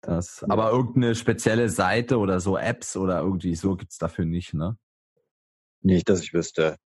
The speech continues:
Speaker 2: Nicht, dass ich wüsste. Manchmal soll es ja auch nicht die Spontanität zu sehr nehmen lassen.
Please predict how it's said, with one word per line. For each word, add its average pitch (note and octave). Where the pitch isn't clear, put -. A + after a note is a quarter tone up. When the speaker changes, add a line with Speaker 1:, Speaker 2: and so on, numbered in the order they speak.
Speaker 2:
Nicht, C#2+
dass -
ich -
wüsste. -
Manchmal C3+
soll G#2
es A#2+
ja G#2
auch G2
nicht A2+
die F2+
Spontanität E2
zu -
sehr D#2+
nehmen D#2+
lassen. D#2